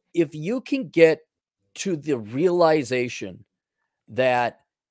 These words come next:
avoiding work that has to be done anyway increases the amount of work you have to do over the course of your life. Once, if you could get that epiphany, your life gets a lot easier, because instead of going and studying for twenty hours,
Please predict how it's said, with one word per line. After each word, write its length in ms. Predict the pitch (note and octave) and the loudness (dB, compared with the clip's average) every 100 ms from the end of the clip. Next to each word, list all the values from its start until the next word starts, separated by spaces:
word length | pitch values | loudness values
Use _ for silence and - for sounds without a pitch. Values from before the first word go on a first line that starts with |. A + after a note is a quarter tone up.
| _ - | _ 0
avoiding 760 | C3 A#2+ C3 D3+ F3 G3 F3+ C3+ | 2 2 4 4 4 2 -2 0
work 380 | C#3 D#3+ - - | 2 2 -2 -8
that 200 | A#2 C3 | 0 0
has 320 | - B2 C#3+ | 0 -4 -4
to 60 | - | -6
be 100 | C#3 | -6
done 260 | B2+ C3 C3 | -2 0 0
anyway 640 | A#2+ B2+ B2+ C3+ C3+ C#3+ - _ _ _ _ _ _ - | -4 -6 0 2 2 0 -4 _ _ _ _ _ _ -2
increases 800 | E3+ G3+ G3+ F3+ F3+ - E3+ C3+ | 0 0 -2 -4 -6 -6 -8 -4
the 120 | C#3+ | -4
amount 300 | C#3 C#3 C3+ | -2 -2 -2
of 60 | |
work 240 | B2+ C3 C3+ | -2 -4 -4
you 100 | A#2+ | -2
have 200 | B2+ B2 | -2 -2
to 80 | B2 | -8
do 240 | B2+ A#2 | -6 -6
over 120 | A#2 | -6
the 80 | G#2+ | -10
course 340 | - A#2 A#2 A#2 | -6 -6 -6 -10
of 80 | |
your 120 | A#2 A2 | -8 -4
life. 360 | G#2+ A2 B2+ _ _ _ | -2 -2 -4 _ _ _
Once, 340 | B2 D3 G3+ - | 0 2 2 -2
if 140 | B2+ | -6
you 100 | F3 | -4
could 160 | G#3+ F3+ | -4 2
get 200 | F#3+ - G2+ | 2 2 -2
that 260 | A2+ C3+ D3 | 2 2 2
epiphany, 680 | - F#3+ - F#3+ G3 G3+ G3+ _ _ _ | 0 -2 -2 -4 -4 -4 -8 _ _ _
your 160 | - E3 | -4 0
life 260 | D#3+ D#3 D#3 | 2 2 0
gets 200 | C#3+ C#3 | -4 -2
a 40 | |
lot 240 | B2+ B2+ | 2 2
easier, 500 | A#2+ A#2+ A2 G2+ - - | 0 -4 -8 -10 -12 -6
because 360 | C#3+ E3 D3 | -4 0 0
instead 260 | C#3+ - G#3 | -2 -2 0
of 180 | G3 D3 | 0 -2
going 460 | D#3 D#3 D#3+ D#3+ | 0 0 0 -4
and 100 | C#3+ | -6
studying 560 | - D3+ C#3+ C3+ B2+ B2 _ _ | -4 0 2 0 -4 -10 _ _
for 220 | - A2 | -10 -10
twenty 480 | - D3+ F3 F#3 C3 | -10 -4 -2 0 2
hours, 480 | A#2 A2+ A#2 A2 | 4 2 0 -4